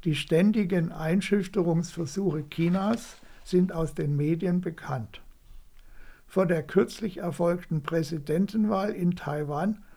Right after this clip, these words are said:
hat China davor gewarnt, den demokratischen Kandidaten zu wählen.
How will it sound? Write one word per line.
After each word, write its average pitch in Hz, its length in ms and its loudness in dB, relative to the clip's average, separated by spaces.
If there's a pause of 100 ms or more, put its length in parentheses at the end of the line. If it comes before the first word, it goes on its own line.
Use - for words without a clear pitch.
hat 156 300 -6
China 202 380 4
davor 160 420 0
gewarnt, 151 640 -4 (400)
den 165 160 2
demokratischen 170 1000 0
Kandidaten 147 840 -6
zu 170 220 -6
wählen. 151 440 -2